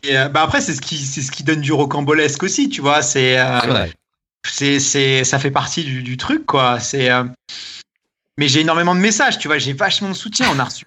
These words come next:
Speaker 1: plein, plein de messages, gens qui disent, « Ah, Guillaume, comment tu vas faire et tout, machin. » Bon. Euh, c'est, c'est, non. Et c'est, c'est hyper dur parce que, euh,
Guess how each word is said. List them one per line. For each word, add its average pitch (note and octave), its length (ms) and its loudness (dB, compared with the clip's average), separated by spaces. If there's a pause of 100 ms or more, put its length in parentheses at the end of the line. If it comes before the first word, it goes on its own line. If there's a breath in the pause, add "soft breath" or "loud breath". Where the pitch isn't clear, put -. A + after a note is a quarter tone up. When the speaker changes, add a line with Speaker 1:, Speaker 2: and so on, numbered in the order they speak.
Speaker 1:
plein, A#3 300 2
plein G3+ 200 0
de F3+ 60 0
messages, F3+ 380 2
gens E3+ 80 -2
qui D#3+ 80 -6
disent, « D#3 60 -16
Ah, E3 200 4
Guillaume, E3+ 340 0
comment D#3+ 200 -2
tu D3 120 -2
vas E3 100 -2
faire E3+ 300 0
et E3 100 -6
tout, F3 200 -6
machin. » F3 560 -2
Bon. F3+ 120 -10 (880 loud breath)
Euh, C3+ 920 4
c'est, D3+ 380 0
c'est, D3 360 -4
non. D3+ 220 2 (380 loud breath)
Et F#3 180 0
c'est, - 220 2
c'est F3 180 4
hyper G#3 320 2
dur G3+ 160 0
parce C3 200 -2
que, D3+ 100 -8
euh, B2+ 420 -2